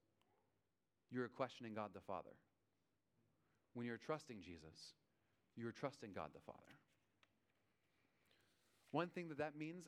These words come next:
is that you can never pit Jesus against the Father. Right? When I was young, I asked my dad if I could have cake and milk as a snack in the afternoon, and he told me no. And so I went to my mom because I knew that she was more soft-hearted.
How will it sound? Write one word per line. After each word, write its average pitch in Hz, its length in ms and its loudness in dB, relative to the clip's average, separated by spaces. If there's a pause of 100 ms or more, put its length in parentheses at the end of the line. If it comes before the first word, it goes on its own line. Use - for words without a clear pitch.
is 135 120 0
that 139 180 4 (480)
you 151 140 0
can 156 200 2
never 143 260 0 (180)
pit 147 160 2 (640)
Jesus 113 380 4 (380)
against 113 440 -2
the 117 60 -2
Father. 110 320 2 (1120)
Right? 123 160 4
When 120 120 2
I 127 100 4
was 120 220 -2
young, 127 340 2 (600)
I 117 280 4 (360)
asked 120 240 4
my 117 140 2
dad 113 340 4
if 110 100 -4
I 110 80 4
could 107 160 -2
have 107 300 0 (340)
cake 127 240 2 (100)
and 101 120 -2
milk 110 320 0
as 104 100 -4
a 98 60 -4
snack 110 320 0 (100)
in 110 60 -6
the 107 80 0
afternoon, 104 400 -2
and 95 100 -8
he 104 60 -4
told 101 200 0
me 107 60 0
no. 104 160 0 (1040)
And 92 80 -6
so 107 260 2
I 101 60 2
went 113 320 -4
to 110 60 -10
my 98 160 0
mom 104 280 0
because 92 200 -6
I 87 100 0
knew 98 180 -2
that 95 140 -2
she - 220 -6
was 98 200 -2
more 104 140 -2
soft-hearted. 90 640 -4